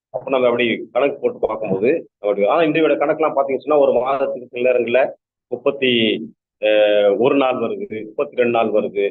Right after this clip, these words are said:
இப்படி பாத்தீங்கன்னா மொத்தம் முன்னூத்தி அறுபத்தி ஐந்தே கால் நாள் அப்படின்னு சொல்லி சொல்றாங்க. ஆனா வேதம் சொல்லுது ஒரு மாதத்துக்கு முப்பது நாள் தான். ஆக அந்த கணக்கின்படி பாத்தீங்கன்னு சொன்னா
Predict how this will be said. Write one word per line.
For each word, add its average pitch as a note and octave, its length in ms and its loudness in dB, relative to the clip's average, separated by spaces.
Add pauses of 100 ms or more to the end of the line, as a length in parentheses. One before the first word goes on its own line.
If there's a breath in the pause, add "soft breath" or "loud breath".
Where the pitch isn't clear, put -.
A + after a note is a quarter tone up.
(220)
இப்படி A#2 220 -8
பாத்தீங்கன்னா A#2+ 380 0
மொத்தம் A2+ 540 -2 (280)
முன்னூத்தி D#3 340 0
அறுபத்தி C#3 440 2
ஐந்தே C3 320 2
கால் B2 140 0
நாள் B2 180 0
அப்படின்னு A2 220 -2
சொல்லி G#2 240 -8
சொல்றாங்க. F#2 300 -8
ஆனா A2+ 160 -4
வேதம் C3+ 360 0
சொல்லுது A#2+ 280 0 (340)
ஒரு G#2+ 160 0
மாதத்துக்கு B2 480 0
முப்பது G2+ 340 0
நாள் G2 200 -4
தான். F#2 220 -6 (680)
ஆக C3 180 0
அந்த C#3 140 0
கணக்கின்படி D3+ 480 -2
பாத்தீங்கன்னு B2 300 -2
சொன்னா A2 460 -2